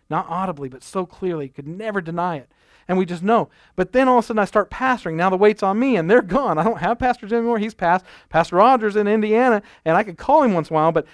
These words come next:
when I'm dealing with really, uh, any church issue that's just weighing on me,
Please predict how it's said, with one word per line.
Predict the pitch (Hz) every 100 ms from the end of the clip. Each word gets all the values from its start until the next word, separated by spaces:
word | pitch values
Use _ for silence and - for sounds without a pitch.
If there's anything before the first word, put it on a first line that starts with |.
| _
when | 165
I'm | 220 233
dealing | 254 240
with | 202
really, | 214 233 208 170
uh, | 180
any | 170 196 220 214
church | - 254 254
issue | 202 185
that's | 160
just | 156 165
weighing | 170 247 285
on | 180 139
me, | 123